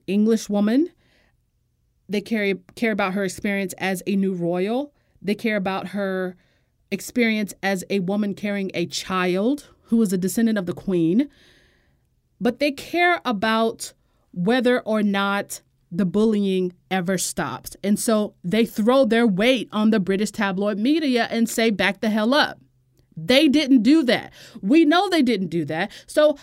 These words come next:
how am I supposed to believe that they ever gave a damn enough to even ask her how she was doing? And again, she didn't say this, but I'm gonna go ahead and assume it. Here's why. We saw how quickly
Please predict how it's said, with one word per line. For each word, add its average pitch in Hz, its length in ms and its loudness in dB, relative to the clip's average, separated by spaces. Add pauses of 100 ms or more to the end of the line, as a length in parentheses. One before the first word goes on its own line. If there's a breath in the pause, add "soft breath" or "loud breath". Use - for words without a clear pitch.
how 403 260 -2
am 339 80 0
I 370 160 0
supposed 262 360 -2
to 208 60 -4
believe 170 500 -2 (220)
that 190 220 0
they 233 160 4
ever 254 180 2
gave 208 200 -2
a 214 60 0
damn 247 280 2
enough 190 240 0
to 233 100 -2
even 233 200 -2
ask 254 340 -2
her 185 280 0 (200 soft breath)
how 220 180 -2
she 208 180 -4
was 175 160 -2
doing? 214 380 -2 (1040)
And 311 140 2
again, 370 380 -2 (260)
she - 240 -6
didn't 143 400 -4
say 339 300 0
this, 311 540 -4 (760 soft breath)
but 135 220 -6
I'm 233 320 2
gonna 269 220 2
go 240 180 2
ahead 220 180 2
and 208 120 -2
assume - 360 -4
it. - 140 -14 (760)
Here's 285 360 0
why. 160 340 -6 (320)
We 202 180 -2
saw 170 260 -4
how 226 220 -4
quickly 240 720 -4